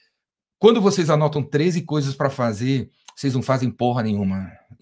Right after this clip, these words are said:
Vocês têm que anotar uma e ir lá fazer, trazer de volta, aí eu falo a segunda. Então, eu quero ver, primeiro, o Gilvan, mostrar pra gente aqui, na área de comentários, o site insufilme para carros ponto com ponto B R e um outro site, insufilme para residencias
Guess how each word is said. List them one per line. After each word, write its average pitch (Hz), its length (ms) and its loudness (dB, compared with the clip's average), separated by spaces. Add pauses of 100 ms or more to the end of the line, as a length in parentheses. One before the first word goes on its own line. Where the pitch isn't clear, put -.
(140)
Vocês - 240 -10
têm 139 120 -2
que 135 80 -4
anotar 131 440 -2
uma 175 340 0 (220)
e 139 200 2
ir 131 40 4
lá 123 180 4
fazer, 123 500 -2 (300)
trazer 123 300 0
de 127 100 -2
volta, 113 520 -4
aí 113 100 0
eu 110 60 -4
falo 110 180 0
a 110 40 -2
segunda. 107 460 -2
Então, - 140 -6
eu 127 60 -4
quero 160 160 2
ver, 139 320 4 (260)
primeiro, 135 320 4
o - 20 2
Gilvan, 120 440 2 (360)
mostrar 139 300 4
pra 151 160 4
gente 139 220 2
aqui, 120 420 -2 (260)
na 127 160 -2
área 135 100 2
de - 60 -6
comentários, 110 720 0
o 139 60 -6
site 110 600 -2
insufilme 170 540 0
para 165 240 4
carros 139 340 0
ponto 139 220 -6
com 131 160 -4
ponto 123 180 -8
B 117 100 -2
R 98 160 -6 (280)
e 135 80 -2
um 147 40 2
outro 151 240 2
site, 117 380 -4
insufilme 139 480 -4
para 123 200 2
residencias 117 560 -6